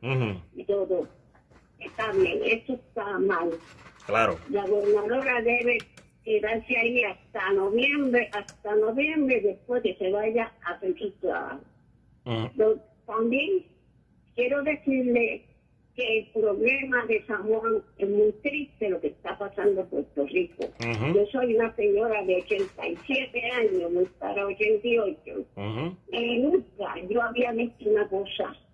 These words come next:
Speaker 2: Mi papá era un señor que sabía de todo. Mi papá era de Morovis,
Speaker 1: Ujú.
Speaker 2: y sabía de todo y nos contaba. Nunca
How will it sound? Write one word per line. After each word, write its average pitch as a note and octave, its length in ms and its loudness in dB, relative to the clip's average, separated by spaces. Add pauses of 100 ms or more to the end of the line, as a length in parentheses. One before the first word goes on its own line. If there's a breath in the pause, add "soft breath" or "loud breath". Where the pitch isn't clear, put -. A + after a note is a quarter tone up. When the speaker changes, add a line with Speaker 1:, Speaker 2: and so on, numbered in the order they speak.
(120)
Speaker 2:
Mi F#3+ 140 0
papá B3+ 580 -6 (400)
era A3+ 220 -2
un B3+ 120 0
señor A#3 380 4 (220)
que F#3+ 240 -6 (100)
sabía A3 400 -2
de G3 160 -2
todo. A3+ 320 0
Mi F#3+ 140 4
papá F#3 240 -6 (140)
era G#3+ 460 -2 (540)
de G#3 160 2
Morovis, G#3+ 680 4 (180)
Speaker 1:
Ujú. B2 260 0
Speaker 2:
y - 40 -4
sabía G#3+ 460 0
de A3+ 140 -2
todo B3+ 260 0
y G#3+ 60 6
nos G3+ 220 2
contaba. F#3 840 -4
Nunca G#3+ 360 4